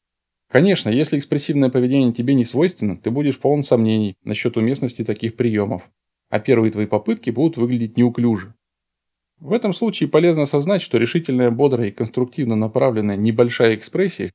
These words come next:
всегда лучше тихого, молчаливого эмоционального ступора. В бизнесе важно действие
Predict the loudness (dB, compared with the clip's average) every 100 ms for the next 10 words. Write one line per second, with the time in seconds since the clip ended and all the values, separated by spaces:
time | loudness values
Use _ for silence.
0 | _ -10 -8 2 2 2 -2 -4 -8 -6
1 | -4 -2 0 -2 -2 -2 0 0 -2 -2
2 | -2 0 0 0 -2 -4 -4 -4 -4 -8
3 | -10 _ _ _ _ _ _ _ -14 0
4 | 0 0 0 0 2 2 0 2 0 0
5 | -10 -18